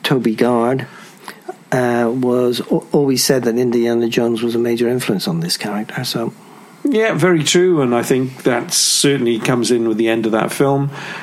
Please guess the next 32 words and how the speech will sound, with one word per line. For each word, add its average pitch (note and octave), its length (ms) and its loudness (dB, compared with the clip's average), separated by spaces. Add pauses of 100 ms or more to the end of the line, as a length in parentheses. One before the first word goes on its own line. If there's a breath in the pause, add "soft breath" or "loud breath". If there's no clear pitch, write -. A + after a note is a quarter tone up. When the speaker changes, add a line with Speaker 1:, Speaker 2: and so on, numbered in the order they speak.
(140)
Speaker 2:
However, B2+ 440 2
I A#2 40 2
would A2+ 140 0
have A2+ 140 0
liked B2 240 0
to B2+ 60 0
have A#2+ 100 0
seen A#2+ 420 0
more B2 520 2
influence C3 580 0
in A2+ 160 0
his G#2+ 180 -2
latter A#2+ 220 0
stages B2 600 0
rather B2 200 2
than B2+ 120 0
just C#3+ 220 -2
a - 60 -2
copy. - 420 -2 (600 loud breath)
Uh, B2 340 0
for C#3+ 160 -2
me, D#3 280 2
the B2 100 0
standout C3+ 420 2
of - 60 -4
the - 80 -2
film, A#2+ 360 0 (120)
exactly B2 540 0
as G#2+ 120 -2
you've C#3 180 0
said, G#2+ 300 -2
is A#2+ 560 -2